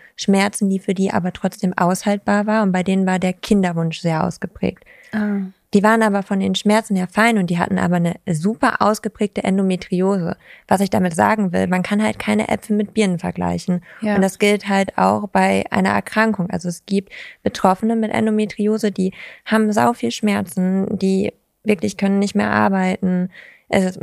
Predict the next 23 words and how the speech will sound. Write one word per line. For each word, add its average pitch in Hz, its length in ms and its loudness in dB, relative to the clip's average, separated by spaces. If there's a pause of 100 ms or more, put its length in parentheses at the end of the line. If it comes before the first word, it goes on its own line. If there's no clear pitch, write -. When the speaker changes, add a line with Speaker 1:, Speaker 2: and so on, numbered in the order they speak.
(180)
Speaker 1:
einige 190 300 2
haben 190 120 2
ja 190 220 2
auch 185 100 -4
einen 185 80 0
Grad 185 220 0
der 180 60 0
Behinderung, 185 520 2
ich 180 140 -6
zum 180 140 -2
Beispiel 180 320 -2
auch. 196 260 2
Also 190 180 -2
man 180 220 2
sieht 196 240 -2
schon, 233 220 0
dass 196 160 -2
die 202 80 -2
Endometriose 196 760 0
das 185 180 -8
Leben 190 300 2
extrem 190 540 0
einschränken 185 760 0